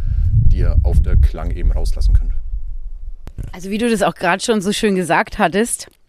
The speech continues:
Speaker 2: ähm, dass es nicht mehr so ist, dass wir hier einfach nur zum Feiern zusammenkommen. So war's nämlich tatsächlich am Anfang. Und es war auch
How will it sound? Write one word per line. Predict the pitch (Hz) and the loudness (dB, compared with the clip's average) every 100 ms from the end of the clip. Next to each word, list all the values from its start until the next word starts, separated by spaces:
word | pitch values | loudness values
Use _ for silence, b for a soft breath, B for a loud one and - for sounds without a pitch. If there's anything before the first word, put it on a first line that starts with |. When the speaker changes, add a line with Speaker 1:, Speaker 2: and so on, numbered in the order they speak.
| _ _ _ _ - - | _ _ _ _ -20 -8
Speaker 2:
ähm, | 208 196 190 185 B B B B B B | -4 -4 -4 -6 B B B B B B
dass | 185 | -12
es | 196 - | -12 -10
nicht | 190 220 294 - - | -4 0 2 2 -2
mehr | 208 202 196 | -4 -6 -6
so | 170 | -6
ist, | 190 196 240 - - - b b | -6 -4 -4 -8 -14 -18 b b
dass | 208 170 | -14 -10
wir | 208 | -8
hier | 226 202 | -4 -4
einfach | 202 196 | -4 -8
nur | 208 - | -10 -10
zum | 220 214 | -10 -10
Feiern | 214 233 220 247 | -4 -2 0 -2
zusammenkommen. | 247 208 202 220 233 226 254 | -4 -4 -4 -6 -6 -4 -4
So | 185 | -6
war's | 135 254 | -4 -4
nämlich | 262 240 247 | -4 -8 -8
tatsächlich | 240 - 247 254 240 | -8 -6 -4 -2 -4
am | 208 | -4
Anfang. | 220 - 254 277 B B B B | -6 -4 -4 -4 B B B B
Und | 196 | -10
es | 208 | -8
war | 202 | -2
auch | 180 185 | -2 -2